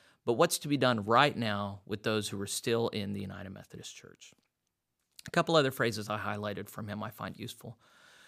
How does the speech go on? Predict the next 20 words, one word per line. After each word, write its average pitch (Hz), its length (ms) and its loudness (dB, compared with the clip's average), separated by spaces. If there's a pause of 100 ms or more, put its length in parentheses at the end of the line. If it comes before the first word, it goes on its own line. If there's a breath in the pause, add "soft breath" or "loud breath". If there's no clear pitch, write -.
(200 loud breath)
When 135 140 2
conference 175 480 2
leadership 131 520 0
is 101 140 -4
telling 120 280 -2
churches 101 440 -6
that - 140 -4
they 101 100 -2
do 117 160 -4
not 135 180 0
need 117 180 -2
to 110 60 -2
worry 107 300 -2
about 107 240 0
what's 104 180 -6
happening 104 380 -4
in 101 80 -6
other 101 200 -6
churches 143 720 -4
or 78 400 -10